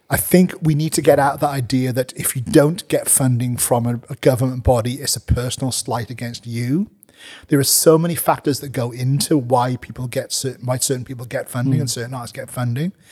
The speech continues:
Speaker 1: And I, and some of them are fair and some of them are not fair.
Speaker 2: Yeah.
Speaker 1: But whoever said the music industry was fair, if,
Speaker 2: Yeah.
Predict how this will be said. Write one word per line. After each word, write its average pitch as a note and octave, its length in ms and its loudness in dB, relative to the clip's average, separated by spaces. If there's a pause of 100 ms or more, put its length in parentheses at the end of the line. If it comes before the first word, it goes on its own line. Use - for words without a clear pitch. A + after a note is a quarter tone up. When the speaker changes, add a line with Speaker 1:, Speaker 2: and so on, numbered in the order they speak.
(460)
Speaker 1:
And E3 240 8
I, F#3 220 8 (100)
and F#3+ 240 -4
some G3+ 260 4
of G#3+ 60 0
them G#3+ 100 0
are G3 40 0
fair G3+ 280 2
and G#3+ 100 0
some G#3+ 180 4
of A3 40 2
them G3+ 120 2
are F#3+ 40 6
not F3+ 240 6
fair. A2 400 0 (380)
Speaker 2:
Yeah. C#3+ 180 -4
Speaker 1:
But E3 140 4
whoever F#3 380 6
said D#3+ 240 4
the D#3 60 0
music C#3+ 340 0
industry C#3 300 0
was B2 140 -2
fair, G#2+ 520 -2
if, D3+ 100 8
Speaker 2:
Yeah. B2 220 6